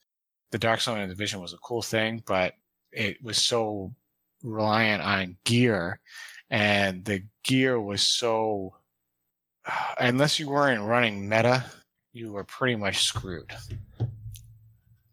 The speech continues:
So, the, 'cause the, the, the difference in gear with the Division, but that's a whole nother conversation.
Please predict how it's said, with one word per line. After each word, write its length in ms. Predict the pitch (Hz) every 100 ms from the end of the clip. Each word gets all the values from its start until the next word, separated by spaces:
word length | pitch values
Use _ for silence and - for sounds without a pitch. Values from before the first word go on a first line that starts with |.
| _
So, 340 | - - 95 92
the, 300 | 95 92 95 -
'cause 220 | 101 90
the, 360 | 92 85 78 -
the, 200 | 95 92 _ _
the 120 | 98
difference 460 | 92 113 - 92 98
in 100 | 90
gear 240 | 95 92
with 220 | 87 -
the 80 | -
Division, 460 | 85 87 87 90 87
but 80 | 92
that's 180 | 90
a 40 | -
whole 180 | - 90
nother 220 | 85 85
conversation. 800 | - 87 80 - 87 82 -